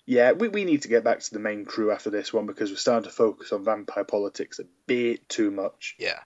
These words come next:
Speaker 1: Uh, oh, oh, okay, Blue Exorcist.
Speaker 2: Um, honestly, it's in the middle of things. Kinda, there's another chapter next month that hopefully will move things forward. I mean, they'll probably find a way to save her, you know, before this is out.
Speaker 1: Yeah,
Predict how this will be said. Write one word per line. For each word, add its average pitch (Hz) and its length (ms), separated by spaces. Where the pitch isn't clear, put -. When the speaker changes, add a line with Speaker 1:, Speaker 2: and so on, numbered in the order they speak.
Speaker 1:
Uh, 147 260
oh, 160 240
oh, 156 260
okay, 123 200
Blue 135 220
Exorcist. - 500
Speaker 2:
Um, 156 560
honestly, 156 500
it's 139 120
in 139 60
the 131 80
middle 127 260
of 127 80
things. 127 400
Kinda, 117 400
there's 113 220
another 123 240
chapter 113 360
next 104 320
month 95 260
that 92 120
hopefully 90 280
will 87 60
move 90 220
things 90 260
forward. 90 420
I 104 60
mean, 90 300
they'll 143 160
probably 135 400
find 127 220
a - 20
way 120 120
to 113 60
save 120 300
her, 120 200
you 110 80
know, 107 300
before - 260
this 110 140
is 107 100
out. 107 280
Speaker 1:
Yeah, 185 280